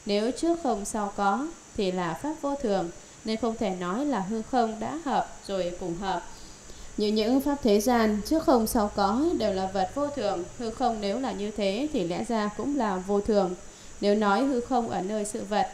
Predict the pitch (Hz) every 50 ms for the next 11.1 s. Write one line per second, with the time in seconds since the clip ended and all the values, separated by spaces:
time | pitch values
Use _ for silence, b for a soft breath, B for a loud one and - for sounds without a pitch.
0 | - - - 214 208 202 202 - 226 196 190 226 - - 254 226 208 196 196 185
1 | - - - 202 190 196 208 233 269 302 330 B B B B B B B - 220
2 | 220 - - 202 208 240 285 302 311 311 240 208 196 202 196 196 220 277 320 349
3 | - - - 214 208 214 - 302 302 302 269 233 214 202 - 233 B B B B
4 | B B B B B - 262 226 226 - 269 233 220 - 202 202 226 254 214 -
5 | - - 214 202 208 254 311 339 - - 233 185 196 226 226 226 220 214 220 -
6 | 233 214 208 208 202 196 190 202 254 302 330 247 208 185 185 220 240 262 277 277
7 | - B B B B B B B B - 202 202 196 220 262 285 - - 226 226
8 | - 294 - 269 311 339 339 269 220 196 185 175 165 - - - - 185 - -
9 | - 220 190 170 170 - 190 254 277 277 220 185 185 202 208 214 - - 226 214
10 | 202 202 196 - - - 220 208 208 254 320 359 311 233 190 185 190 196 190 180
11 | 180